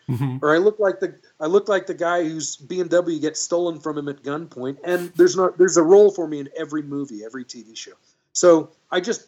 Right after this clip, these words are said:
Speaker 2: I just waited it out. Uh, I, I survived and hung in there until I'm more castable. And now I've had three auditions for real projects here in, in this month,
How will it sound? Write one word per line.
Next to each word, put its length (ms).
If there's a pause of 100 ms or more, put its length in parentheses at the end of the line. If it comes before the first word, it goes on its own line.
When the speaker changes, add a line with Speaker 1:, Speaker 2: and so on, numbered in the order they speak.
(140)
Speaker 2:
I 100
just 200
waited 360
it 120
out. 340
Uh, 220
I, 300
I 40
survived 720
and 100
hung 220
in 140
there 280 (340)
until 280
I'm 120
more 160
castable. 640
And 100
now 320 (400)
I've 120
had 220
three 200
auditions 460
for 120
real 200
projects 540
here 240
in, 220
in 240
this 180
month, 220